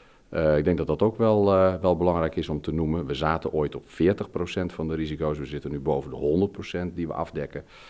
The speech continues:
Eh, nou, dat is denk ik ook een mooie prestatie. Dus dit college laat, ehm, eh, de rekening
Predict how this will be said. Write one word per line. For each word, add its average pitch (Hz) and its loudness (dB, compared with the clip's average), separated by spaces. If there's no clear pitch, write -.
Eh, 71 -4
nou, 76 -4
dat 76 0
is - -18
denk 67 -4
ik 62 -10
ook 82 -2
een 82 -2
mooie 76 0
prestatie. 71 -6
Dus 78 0
dit 127 6
college 117 4
laat, 95 4
ehm, 82 4
eh, 76 0
de 92 6
rekening 95 6